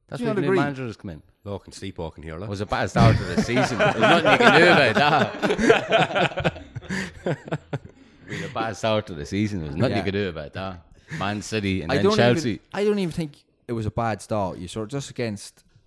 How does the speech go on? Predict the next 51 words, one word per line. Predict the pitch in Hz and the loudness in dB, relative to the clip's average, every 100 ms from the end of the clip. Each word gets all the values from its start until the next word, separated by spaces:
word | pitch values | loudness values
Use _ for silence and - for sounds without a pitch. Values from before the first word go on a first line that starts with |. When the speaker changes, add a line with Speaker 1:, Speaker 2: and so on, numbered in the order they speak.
| _ - | _ -10
Speaker 2:
It | 110 | -4
was | 110 | -4
a | 101 | -2
tough | 165 143 | -2 -2
running. | 120 117 | -2 -4
Like, | 87 90 127 | -6 -10 -4
we | 139 | -2
had | 131 | -2
a | |
tough | 104 117 - | -4 -10 -8
running | 113 104 95 | -8 -8 -8
as | 87 | -10
well. | 95 90 - - | -12 -12 -16 -14
Speaker 3:
Yeah, | 71 | -14
he | 69 | -14
said | 78 | -16
a | - | -20
dreadful | - 85 104 - 67 60 | -10 -6 -6 -8 -16 -16
start. | - - 76 73 - | -20 -12 -10 -10 -12
Like, | - _ _ | -20 _ _
Speaker 2:
But | 117 - | -10 -10
a | - | -8
lot | 131 170 | -4 -2
of | 175 | 0
people | 170 165 120 107 80 _ | -2 -2 -4 -6 -10 _
these | - 117 104 | -12 -12 -8
days, | 107 101 92 | -8 -8 -12
like, | 87 - | -14 -6
overlook | 123 110 110 101 - _ _ - | -6 -4 -8 -10 -20 _ _ -18
to | 107 | -12
say, | 123 110 | -8 -8
"Right, | 104 92 | -8 -12
sign | - 123 113 | -8 -2 -2
good | 110 101 | -2 -8
players," | 107 98 87 - - | -8 -8 -10 -16 -12
but | 104 | -12
they | |
don't | 95 131 | -8 -8
look | 120 113 | -8 -10
like, | 113 - _ - | -12 -16 _ -14
they | |
don't, | 113 143 107 | -8 -8 -8
like, | 107 _ | -14 _
think | 127 120 | -10 -8
about | 98 101 | -8 -12
the | 90 | -10
leadership | 101 117 98 - | -10 -10 -12 -14
qualities | 104 101 95 87 - | -10 -10 -12 -18 -18
within | 95 98 101 | -16 -10 -8
the | 90 | -10
players. | 92 80 - | -14 -16 -20